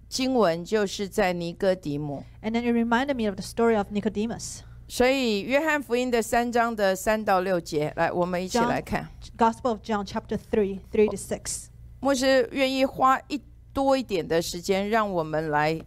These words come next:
Speaker 1: 明白我所要传讲的东西。
Speaker 2: I hope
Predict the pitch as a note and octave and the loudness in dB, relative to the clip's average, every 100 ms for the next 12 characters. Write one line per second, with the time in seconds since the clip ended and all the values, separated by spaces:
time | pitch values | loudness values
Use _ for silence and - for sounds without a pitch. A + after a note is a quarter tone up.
0 | - - F#3 F3 F3 G#3+ F3+ D3 D#3+ - | -16 -8 -2 -2 -2 0 0 2 0 0
1 | F3 G#3 - F3 C3+ G3 F#3+ - D3+ D#3 | 0 0 -2 -2 0 2 0 -2 -6 -6
2 | E3 B2 B2 A#2 B2 D3 - - A3 A#3 | -6 -6 -6 -6 -6 -6 -8 -8 -4 -2
3 | C#4+ | -2